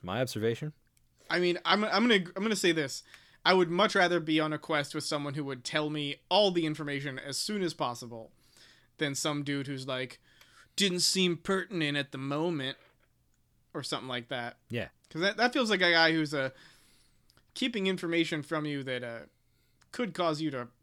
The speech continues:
Speaker 2: be hurt.
Speaker 1: What I'm saying. Hundred percent. All right. My only other note is, uh, at least they're only hitting tied up women this time.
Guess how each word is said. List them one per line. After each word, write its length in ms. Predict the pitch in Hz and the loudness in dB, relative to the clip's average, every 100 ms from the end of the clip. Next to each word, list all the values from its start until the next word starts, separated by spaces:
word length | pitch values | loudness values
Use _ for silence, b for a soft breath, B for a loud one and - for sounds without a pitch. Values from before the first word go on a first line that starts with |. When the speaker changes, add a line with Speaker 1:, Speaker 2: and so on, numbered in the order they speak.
| _ - | _ -10
Speaker 2:
be 180 | 147 123 | -8 -6
hurt. 380 | 131 120 - - _ - | -8 -10 -14 -18 _ -12
Speaker 1:
What 140 | 73 | -12
I'm 80 | 87 | -6
saying. 280 | 110 113 101 - _ _ _ | -2 -2 -2 -6 _ _ _
Hundred 180 | - 90 | -18 -16
percent. 280 | - - 65 _ _ _ B B B B B B B B B B _ - | -12 -10 -12 _ _ _ B B B B B B B B B B _ 6
All 80 | |
right. 160 | 254 240 B B B | 6 6 B B B
My 120 | 156 165 | 2 4
only 180 | 170 | 6
other 140 | 156 165 | 6 4
note 340 | 131 190 214 | 2 0 -2
is, 300 | - 151 131 | 0 0 2
uh, 220 | 143 147 | 0 0
at 80 | 147 | -2
least 180 | 180 - | -4 -4
they're 80 | 156 | -2
only 220 | 180 160 | 0 0
hitting 340 | 139 160 156 | 0 0 -2
tied 340 | 127 - 185 190 | -4 0 4 4
up 240 | 214 - | 2 0
women 380 | 113 101 82 71 | -4 -2 -4 -10
this 220 | 78 - | -12 -10
time. 260 | 92 92 | -8 -8